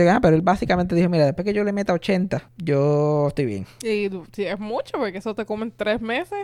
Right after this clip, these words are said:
Speaker 1: Ajá. Y él, este, se murió a los ochenta, like, dos meses después de cumplir los ochenta y después de treinta y siete años haciendo ese show, so, no se puede. Estaba como que yo creo, estoy satisfecho.
Speaker 2: It's time.
Speaker 1: By the way, ahora que lo menciona, para hacer un quick update en lo de Alex Trebek, que hablamos de él cuando, cuando se murió,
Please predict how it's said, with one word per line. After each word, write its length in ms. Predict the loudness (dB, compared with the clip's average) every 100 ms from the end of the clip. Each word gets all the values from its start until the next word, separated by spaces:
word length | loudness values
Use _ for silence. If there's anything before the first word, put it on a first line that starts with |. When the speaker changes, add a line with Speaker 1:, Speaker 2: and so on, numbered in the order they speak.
| -8 -2
Speaker 1:
Ajá. 420 | 0 0 0 -2 -6 _ -8
Y 160 | -2 2
él, 200 | 4 2
este, 1000 | 2 -2 -4 0 2 4 4 4 2 0 2
se 80 | 0
murió 260 | 2 2
a 40 | 4
los 100 | 2
ochenta, 460 | 0 -4 -6 -8 -6
like, 240 | -4 -6
dos 220 | -6 -4
meses 240 | -4 -4 -4
después 220 | -4 -2
de 60 | -4
cumplir 200 | -4 -2
los 100 | -2
ochenta 500 | -2 -4 -2 2 4
y 80 | 6
después 220 | 4 6
de 100 | 4
treinta 480 | 4 2 2 0 0
y 80 | 0
siete 380 | 0 -2 2
años 260 | 2 4 4
haciendo 240 | 4 2
ese 140 | 2 2
show, 240 | 0 -2
so, 200 | -4 -8 -10
no 160 | -10
se 120 | -6 -2
puede. 220 | -2 -4 -8 -18 -2
Estaba 220 | 2 4
como 180 | 4 4
que 100 | 4
yo 100 | 4
creo, 260 | 4 2 0 -12 -20 -20 -20
estoy 180 | 0 4
satisfecho. 640 | 6 4 0 2 0 0
Speaker 2:
It's 140 | -4 -4
time. 400 | -8 -8 -10 -12 -16 _ _ -20 -10 2
Speaker 1:
By 180 | 4 6
the 60 |
way, 180 | 4 4
ahora 180 | 4 4
que 80 | 4
lo 100 | 4
menciona, 600 | 2 2 2 2 0 -2
para 120 | -4
hacer 140 | -2 -2
un 140 | -2
quick 240 | 0 2 2
update 460 | 0 2 0 0
en 140 | -2 2
lo 140 | 4
de 200 | 4 4
Alex 280 | 4 2 2
Trebek, 300 | 0 0 0
que 100 | -2
hablamos 460 | -2 0 -2 -2 0
de 100 | 0
él 140 | 0
cuando, 340 | 0 -2 -2 -2
cuando 240 | -4 -2
se 80 | -2
murió, 320 | 0 2 0